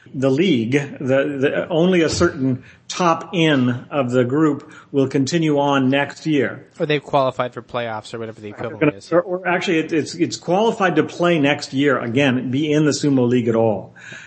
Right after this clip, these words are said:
Speaker 1: Uh, otherwise, you're, you're bumped out and new, new blood comes in to the bottom part. But then there are people who are right on that edge. They may drop out, down, or they, or they may have enough wins to stay in for next year.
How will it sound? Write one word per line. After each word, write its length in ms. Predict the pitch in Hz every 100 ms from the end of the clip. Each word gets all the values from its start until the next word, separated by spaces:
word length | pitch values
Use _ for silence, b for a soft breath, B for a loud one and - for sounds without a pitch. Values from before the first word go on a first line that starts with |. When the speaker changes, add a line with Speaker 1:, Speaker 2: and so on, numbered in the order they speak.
| B
Speaker 1:
Uh, 60 | 123
otherwise, 520 | 143 147 147 139 127
you're, 160 | 123 127
you're 180 | 139 120
bumped 320 | 143 143 151
out 180 | 139 127
and 160 | 117
new, 240 | 131 135 131
new 180 | 139 139
blood 340 | 123 127 113
comes 300 | 135 123 117
in 240 | 123 113 107
to 100 | 127
the 120 | 110
bottom 360 | 113 120 113 113
part. 440 | 135 107 - -
But 180 | 156 160
then 140 | 214
there 160 | 208 180
are 140 | 170
people 300 | 170 226 220
who 160 | 180 180
are 120 | 156
right 320 | 135 151 208
on 340 | 254 165 170 165
that 240 | 156 156
edge. 680 | 147 143 123 98 92 - - B B B
They 120 | - 131
may 400 | 135 156 170 170
drop 460 | 135 156 156 -
out, 360 | 156 147 156 123
down, 580 | 143 143 135 123 127 127
or 420 | - 160 160 147
they, 320 | 139 139 143 -
or 200 | 147 135
they 160 | 139
may 300 | 139 143 143
have 300 | 139 147 139
enough 400 | 156 143 156 151
wins 440 | 151 143 139 135 - B B
to 100 | 139
stay 420 | 131 - 151 151
in 160 | 147 147
for 160 | - 127
next 380 | 123 113 -
year. 260 | 131 104